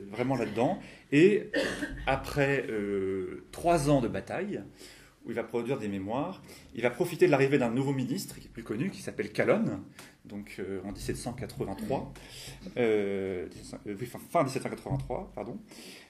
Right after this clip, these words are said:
Donc voilà, et c'est après de Calonne qu'il va obtenir, euh, le, le, le justice, on va dire. Et ce qui va se passer, on va dire cette bonne guerre, c'est que finalement l'opi-, l'office unifié qu'avait obtenu, euh, le, le, le Penn va être finalement donné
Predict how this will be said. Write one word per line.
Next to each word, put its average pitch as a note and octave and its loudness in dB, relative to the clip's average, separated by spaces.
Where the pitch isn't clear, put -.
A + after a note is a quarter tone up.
Donc A2 -10
voilà, C3+ 2
et C#3+ 2
c'est C#3 0
après B2+ 0
de A2+ 2
Calonne A#2+ 0
qu'il - -6
va A2 4
obtenir, G#2+ -2
euh, G2 2
le, F#2 0
le, F2+ -6
le F#2 -4
justice, B2+ -4
on - -4
va F2+ -8
dire. C#3 -10
Et - -8
ce - -12
qui F3 2
va D3 10
se - -4
passer, C#3+ -2
on - -16
va F#2+ -8
dire A2 -4
cette G#2+ -4
bonne G2+ 0
guerre, B2 -4
c'est A#2 -8
que A2+ 0
finalement C3 4
l'opi-, B2+ 0
l'office C3+ -2
unifié A#2+ -2
qu'avait G#2+ -2
obtenu, G#2+ -6
euh, F2+ -4
le, F#2+ -4
le, - -8
le D2 -8
Penn D3+ 2
va G2+ 0
être A#2 0
finalement B2+ -2
donné A2+ 0